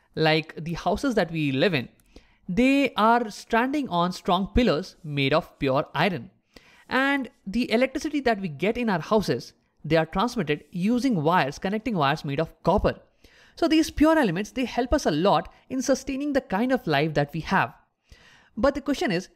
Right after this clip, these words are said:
how do we get these pure elements? When I was a kid, I used to think that, you know, we generally find rocks of iron somewhere under the earth,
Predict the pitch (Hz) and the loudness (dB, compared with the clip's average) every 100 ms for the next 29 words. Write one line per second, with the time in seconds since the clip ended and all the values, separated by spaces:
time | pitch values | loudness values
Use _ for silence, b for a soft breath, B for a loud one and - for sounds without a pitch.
0 | _ _ - 254 330 339 330 233 151 226 | _ _ -8 2 4 4 2 0 2 0
1 | 214 170 196 - - 151 175 - 214 156 | 0 -4 -6 -6 0 0 0 2 2 2
2 | - - _ _ _ b b b b 269 | -6 -20 _ _ _ b b b b 2
3 | 330 330 320 330 311 285 277 285 269 277 | 4 4 2 -2 0 2 0 -2 -4 -2
4 | 269 262 262 277 190 - b b b 247 | 0 -2 -2 0 0 -2 b b b 2
5 | 285 294 294 185 185 254 277 285 - 208 | 4 6 4 2 0 0 2 0 0 0
6 | 226 247 226 - 156 180 220 - 233 - | 2 0 -2 -4 2 4 4 2 -2 0
7 | 151 180 131 - - - 165 160 151 143 | 0 2 0 -8 -18 -4 0 2 2 0
8 | 135 139 131 117 | -4 -2 -4 -4